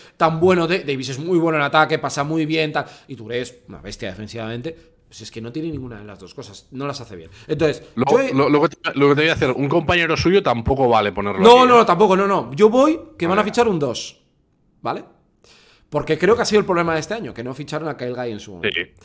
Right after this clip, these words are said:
Speaker 1: Entonces yo tengo dos. Uno muy joven y prometedor, que es Jan Montero, ¿vale? Si quisieran apostar por ese talento
Speaker 2: Uf.
Speaker 1: joven. Y el otro, que va a generar mucho comentario, pero a mí me gusta mucho, porque hay que seguir también un poco la idiosincrasia de un club.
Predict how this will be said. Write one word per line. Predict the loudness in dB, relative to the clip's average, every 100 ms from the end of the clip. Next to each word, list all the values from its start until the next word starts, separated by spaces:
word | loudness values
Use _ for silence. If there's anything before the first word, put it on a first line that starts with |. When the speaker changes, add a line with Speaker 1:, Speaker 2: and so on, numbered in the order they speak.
| -20 -20 -6
Speaker 1:
Entonces | 0 2 2
yo | 0
tengo | 2 2
dos. | 2 -2 -12 -20 _ _ _ _ _ _ _ _ _ _
Uno | 2 4 4
muy | 4 0
joven | 4 4 4
y | 2
prometedor, | 0 0 2 2 0 -2 -10
que | -2
es | 2
Jan | 2
Montero, | 2 4 4 4 2 -8 _ _ _ _ _ _ -8
¿vale? | -6 -6 -10 _ _
Si | -20
quisieran | -8 -4 -2
apostar | -4 -4 -6 -8
por | -8
ese | -8
talento | -8 -4 0
Speaker 2:
Uf. | 2 4
Speaker 1:
joven. | 2 -2 -8 -18 -20 -6
Y | 4 8
el | 10
otro, | 10 6 4 0 -12 _ -6
que | 0
va | 2
a |
generar | 2 2 4 4 2 -8 _ _
mucho | -16 -4 -2 0
comentario, | -2 -6 -4 -4 -4 -6
pero | -8
a | -8
mí | -8
me | -8
gusta | -8 -10
mucho, | -12 -12 -14 -16
porque | -10 -6
hay |
que | -4
seguir | -2 -2 -4
también | -4 -6
un | -6 -8
poco | -10 -10 -12
la | -8 -6
idiosincrasia | -6 -8 -6 -6 -4
de | -6
un | -6
club. | -10 -12